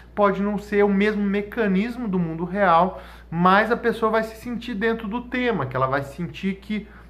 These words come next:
olha, isso causa isso no mundo real, tá causando alguma coisa que tá me dando essa mesma sensação. Lembrando que o jogo, ele é uma representação, né? Ele não precisa ser uma simulação precisa do que tá rolando,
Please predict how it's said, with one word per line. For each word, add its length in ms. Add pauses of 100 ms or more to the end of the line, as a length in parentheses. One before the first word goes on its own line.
olha, 440 (200)
isso 380
causa 380
isso 240
no 80
mundo 200
real, 260
tá 120
causando 540
alguma 320
coisa 400
que 80
tá 180
me 80
dando 240
essa 180
mesma 420
sensação. 840 (960)
Lembrando 460
que 100
o 100
jogo, 600 (260)
ele 320
é 120
uma 280
representação, 1300
né? 320 (220)
Ele 100
não 80
precisa 240
ser 160
uma 180
simulação 800
precisa 920
do 120
que 120
tá 140
rolando, 600